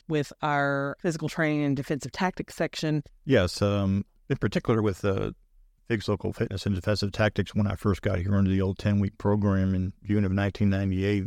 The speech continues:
Speaker 2: it wasn't mandatory to pass anything. Um, in fact, you didn't really even have to participate in physical fitness. With the ab-,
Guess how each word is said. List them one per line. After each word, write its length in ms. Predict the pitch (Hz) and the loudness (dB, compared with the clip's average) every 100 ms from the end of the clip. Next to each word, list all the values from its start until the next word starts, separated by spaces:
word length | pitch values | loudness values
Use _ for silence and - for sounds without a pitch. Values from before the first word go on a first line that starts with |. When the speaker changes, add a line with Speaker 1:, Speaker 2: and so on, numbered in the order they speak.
| 101 | -6
Speaker 2:
it 60 | 101 | -4
wasn't 340 | 98 95 - | -2 -2 0
mandatory 540 | 101 101 90 104 98 98 | 0 0 0 -2 -2 -2
to 60 | |
pass 320 | - 92 90 | 0 0 0
anything. 520 | - 113 90 90 90 - - _ _ _ - | 0 2 2 0 -2 -4 -12 _ _ _ -8
Um, 380 | 98 92 92 92 | 0 2 4 4
in 80 | 92 | 2
fact, 280 | 95 92 - | -2 -2 -2
you 60 | |
didn't 400 | 98 107 101 101 | 2 2 2 0
really 240 | 104 101 95 | 2 2 2
even 200 | 95 92 | 2 0
have 200 | 90 85 | -2 -2
to 100 | 98 | -4
participate 800 | - - 151 - - - - - _ - | -4 -4 -4 -4 -8 -6 -8 -8 _ -6
in 100 | 95 | -2
physical 380 | - 92 - 90 | 0 -2 -4 -4
fitness. 420 | - - 104 - _ _ _ _ _ - | -4 -4 -6 -8 _ _ _ _ _ 0
With 100 | 104 | 4
the 100 | 104 | 4
ab-, 220 | 98 98 | 2 0